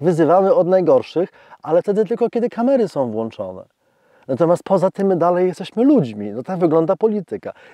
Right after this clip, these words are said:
I to było okej, tak? I moment, w którym, e, ja, ja, dla mnie to było, niektórzy mówili, że to jest cynizm, tak? Że, y, niektórzy mówili, że nie można było zaakceptować, że, e, nie wiem, że, mm, na przykład, mm, Michnik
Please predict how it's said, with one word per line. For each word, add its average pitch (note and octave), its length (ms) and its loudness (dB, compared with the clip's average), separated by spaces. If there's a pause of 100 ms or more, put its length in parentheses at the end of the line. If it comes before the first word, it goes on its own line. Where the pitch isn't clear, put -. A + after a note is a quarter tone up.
(100)
I - 60 -6
to A3 160 0
było C4+ 280 2
okej, F#3+ 380 -2
tak? C#3 320 -18 (920)
I E3 300 4
moment, G3+ 340 2
w - 40 -20
którym, F3+ 360 2 (380)
e, C#3 140 0
ja, E3+ 260 2
ja, F#3 260 0
dla E3 160 -2
mnie A#3+ 100 2
to A#3 120 0
było, A3+ 240 2
niektórzy G3+ 260 -4
mówili, G#3 160 -2
że F3 40 -14
to A3+ 80 -4
jest - 160 -6
cynizm, A2+ 420 -2
tak? D3+ 200 -4
Że, D3 180 -2 (340)
y, D3 200 -12
niektórzy E3+ 400 -4
mówili, F3 300 -2
że D#3+ 120 -2
nie D#3+ 100 0
można F#3+ 260 0
było F3+ 260 4
zaakceptować, F3+ 800 -4
że, D#3 280 -2 (380)
e, C3+ 120 -2
nie E3+ 180 0
wiem, B2+ 200 0
że, C3+ 480 4
mm, B2+ 480 -4
na C3+ 80 -2
przykład, C#3+ 420 -2 (140)
mm, C3 400 -8 (180)
Michnik G3+ 600 -2